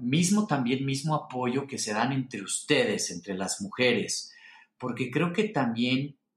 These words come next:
parte del gran problema cultural es que esta misma idiosincrasia, idea, eh, paternalista o machisma-,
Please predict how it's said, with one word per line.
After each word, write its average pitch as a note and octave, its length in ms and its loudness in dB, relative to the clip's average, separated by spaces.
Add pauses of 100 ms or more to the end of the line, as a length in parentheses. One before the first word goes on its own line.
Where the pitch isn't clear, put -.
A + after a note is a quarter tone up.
(120)
parte D3 560 2
del G#2+ 240 0
gran A#2+ 360 0
problema A2 580 -2
cultural G2 680 -10
es - 220 -8
que A2 300 -10
esta D#3+ 680 -2
misma C#3+ 580 -2 (520)
idiosincrasia, A#2 1400 2 (380)
idea, A#2 1040 4 (400)
eh, G#2+ 320 0
paternalista A#2 1160 2
o A2 40 -4
machisma-, A2 760 -2